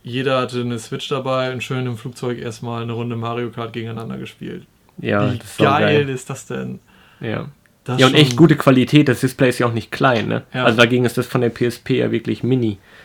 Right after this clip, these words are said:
Speaker 1: Ja,
Speaker 2: Das ist schon cool.
Speaker 1: ganz klar. Und halt Mario,
Speaker 2: Komm.
Speaker 1: ne? Mario
Speaker 2: Ja.
Speaker 1: ist halt nur auf
Speaker 2: Gibt's
Speaker 1: dem
Speaker 2: halt
Speaker 1: Nintendo.
Speaker 2: nirgendwo anders auch, ne?
Speaker 1: Nee.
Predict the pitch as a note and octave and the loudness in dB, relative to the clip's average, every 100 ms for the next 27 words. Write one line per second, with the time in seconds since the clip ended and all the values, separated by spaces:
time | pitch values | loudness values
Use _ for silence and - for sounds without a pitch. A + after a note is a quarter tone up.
0 | - B2+ C3 A#2+ A#2+ - C3+ - B2 B2+ | -8 0 0 0 -4 -6 -6 -4 -4 -4
1 | B2+ - B2 A2 A2 _ _ _ _ _ | -6 -8 -10 -10 -12 _ _ _ _ _
2 | _ - - C3+ A#2+ B2+ B2+ D3+ C3 A2 | _ -20 -20 -8 -4 -2 0 0 2 4
3 | G#2 A#2+ C3+ - _ - _ _ - A2 | 4 0 -8 -12 _ -20 _ _ -18 -10
4 | A#2+ B2 C3+ - C3 C3+ C3 C#3+ E3 - | -4 -4 -4 -8 -10 -10 -2 0 2 4
5 | B2 A#2+ A#2 A#2 A#2 A2 - A2+ A2+ B2 | 4 4 2 0 0 -2 -2 -4 -4 -4
6 | B2 | -6